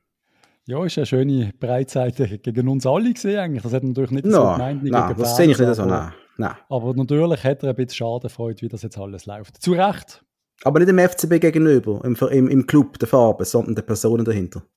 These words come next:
Speaker 1: Ja, natürlich, aber es ist
Speaker 2: Müssen wir
Speaker 1: natürlich
Speaker 2: ehrlich
Speaker 1: der
Speaker 2: sein.
Speaker 1: F C B. Aber es ist ja logisch, das würde mir als,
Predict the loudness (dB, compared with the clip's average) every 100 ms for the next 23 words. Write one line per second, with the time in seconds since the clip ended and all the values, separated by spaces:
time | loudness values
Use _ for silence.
0 | _ _ _ _ _ -12 -6 -2 -2 -2
1 | -4 -6 -6 2 4 4 4 0 -4 -8
2 | -8 -6 -8 -4 -2 -4 -6 -12 -8 -6
3 | -4 -4 -4 -4 -4 -8